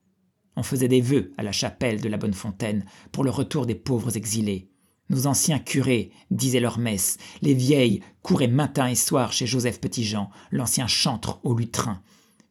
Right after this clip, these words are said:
pour entendre les prédications d'un proscrit. Les autorités le savaient. Personne ne réclamait.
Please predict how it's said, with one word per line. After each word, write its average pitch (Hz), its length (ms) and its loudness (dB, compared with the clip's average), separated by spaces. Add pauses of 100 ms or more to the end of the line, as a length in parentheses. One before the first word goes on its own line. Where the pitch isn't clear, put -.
(120)
pour - 260 -6
entendre 127 560 0 (200)
les 135 140 0
prédications 139 640 0
d'un 113 140 0
proscrit. 110 680 -4 (800)
Les 117 220 -2
autorités 123 400 0
le 113 80 -2
savaient. 151 420 2 (340)
Personne 180 400 4
ne 110 60 -2
réclamait. 95 480 -4